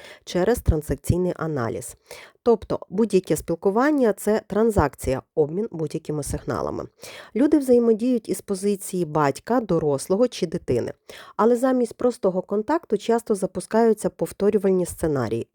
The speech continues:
тобто ігри. Висновок. Ми не завжди щиро взаємодіємо. Більшість стосунків мають прихований підтекст. Частина перша. Аналіз соц-, соціальних транзакцій.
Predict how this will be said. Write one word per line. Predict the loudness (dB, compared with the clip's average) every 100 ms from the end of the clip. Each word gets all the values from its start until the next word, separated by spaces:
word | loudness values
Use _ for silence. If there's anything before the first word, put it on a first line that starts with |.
| _
тобто | -8 0
ігри. | 0 0 -6 -6 -10 -14 -20 -20 _
Висновок. | 2 2 2 -2 -4 -4
Ми | 0 2
не | 4
завжди | 2 -2 -2 -4
щиро | -6 -4 0 2
взаємодіємо. | 0 0 0 -2 -2 -2 -2 -2 -6
Більшість | -6 -6 -4 -6 -8
стосунків | -6 -2 -2 0 0 2
мають | 2 2 2 -2 -12 -20 _
прихований | -2 0 -2 0 0 -2
підтекст. | -2 -6 -6 -6 -6 -8 -18 -20 -10
Частина | -4 0 2 2 2
перша. | 0 -2 -6 -16 _ -4
Аналіз | 0 2 2 0 -2
соц-, | -6 -6 -12 -6
соціальних | -6 -2 0 0 0 -2
транзакцій. | -4 -6 -4 -6 -8 -12 -14